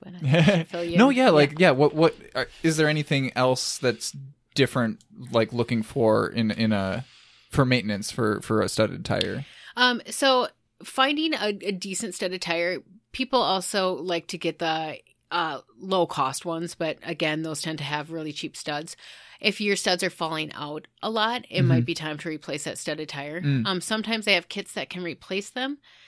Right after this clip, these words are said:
Speaker 1: Um, and riding really low pressure can sometimes make that happen on some tires,
Speaker 2: Mm-hmm.
Speaker 1: not all of them. Um,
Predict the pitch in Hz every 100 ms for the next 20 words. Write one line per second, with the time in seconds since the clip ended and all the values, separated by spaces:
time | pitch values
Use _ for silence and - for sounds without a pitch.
0 | - _ 208 196 185 175 - _ _ _
1 | _ _ _ _ _ _ 220 214 202 190
2 | 202 226 196 185 165 165 170 226 233 262
3 | 254 208 - 180 175 180 185 185 170 160
4 | 170 151 156 165 156 151 - 151 156 180
5 | 185 190 196 131 131 127 156 151 151 143
6 | 165 _ _ _ _ _ 190 175 160 156
7 | 147